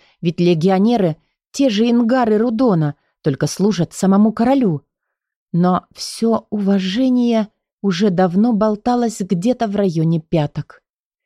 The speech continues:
Герцог ни во что не ставил меня. Так почему я должна испытывать к нему иные чувства?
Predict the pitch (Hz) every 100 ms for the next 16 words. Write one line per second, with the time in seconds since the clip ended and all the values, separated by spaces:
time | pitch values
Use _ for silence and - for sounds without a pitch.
0 | _ _ 156 196 190 - 185 - 196 233
1 | 262 226 226 - - 277 240 170 151 -
2 | 202 170 170 170 185 190 160 - _ _
3 | _ _ 185 - 220 - 302 330 359 311
4 | 185 196 196 240 233 - 330 - 175 165
5 | - 254 285 247 165 _ _ _ 370 349
6 | 190 156 - 247 - - 156